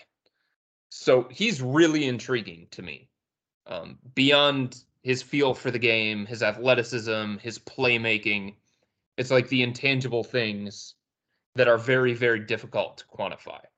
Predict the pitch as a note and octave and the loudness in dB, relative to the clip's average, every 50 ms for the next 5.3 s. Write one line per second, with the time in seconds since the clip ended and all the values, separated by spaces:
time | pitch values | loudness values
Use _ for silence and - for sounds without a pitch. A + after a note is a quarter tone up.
0 | _ _ _ _ _ _ _ _ _ _ _ _ _ _ _ _ _ _ _ _ | _ _ _ _ _ _ _ _ _ _ _ _ _ _ _ _ _ _ _ _
1 | _ _ - - - D#3 - D#3 C#3+ C3 C3+ C3 C3 D3 C#3+ C3+ C3+ - C#3+ C#3 | _ _ -6 -2 0 2 4 4 4 4 4 4 4 4 4 4 2 0 -2 0
2 | B2+ B2 B2 A#2+ A#2 B2 A#2 A2+ G#2 A#2 A2 G#2+ G2+ - A#2 A2 G#2+ - A2+ A2 | 0 2 0 0 0 -2 -4 -4 -2 -2 -2 -2 -2 -6 -8 -8 -6 -4 -4 -2
3 | A2 A2+ A2+ A2 G#2+ A2+ A#2+ B2 A#2+ A#2 A#2 G#2 G#2 A2+ G#2+ G#2 G#2 G2+ G2 - | 0 0 0 0 0 0 0 0 2 2 0 0 0 -2 -2 0 0 -2 -2 -4
4 | - G#2+ F#2+ F#2+ G2 F2+ F#2+ G2 G2 F#2 G2 F#2+ G2+ G2+ F#2+ F#2+ - - G2+ F2+ | -4 -2 -2 -2 -2 -4 -6 -6 -8 -8 -8 -6 -6 -6 -6 -6 -8 -10 -12 -8
5 | - E2 - - - | -8 -8 -8 -8 -12